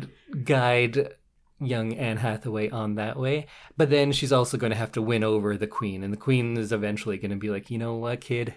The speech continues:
You're all right." And then she's a queen. And I'm not sure what kind of links she's gonna have to the past world. Either it's her mom who is, like, a single mom and saying, like, "Oh, we got you out of that world for a reason,"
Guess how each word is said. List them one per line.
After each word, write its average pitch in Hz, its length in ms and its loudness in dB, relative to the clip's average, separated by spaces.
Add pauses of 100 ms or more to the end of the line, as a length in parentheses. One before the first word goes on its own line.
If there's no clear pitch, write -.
(100)
You're 95 280 -4
all 107 360 -4
right." - 260 -8 (160)
And 127 160 0
then 110 300 0 (260)
she's 110 220 -6
a 110 40 -4
queen. 107 480 -8 (480)
And 135 260 4
I'm 165 140 4
not 165 160 0
sure 180 220 2
what 175 120 2
kind 170 160 2
of 151 100 6
links 143 320 2
she's 143 220 -4
gonna 139 160 4
have 135 380 2
to 131 160 0
the 113 140 4
past - 480 -4
world. 208 340 0
Either 139 280 4
it's 120 220 0
her 113 320 2 (400)
mom 135 680 6
who 120 540 4
is, 110 280 0
like, 104 140 0
a 104 40 -2
single 123 340 0
mom 113 240 2
and 110 100 -2
saying, 107 120 0
like, 107 160 -4
"Oh, 147 160 6
we 135 200 4
got 135 360 -2
you 131 80 4
out 123 80 2
of 110 80 -2
that 120 200 -4
world 127 260 0
for 117 120 0
a 113 60 -2
reason," 143 420 -2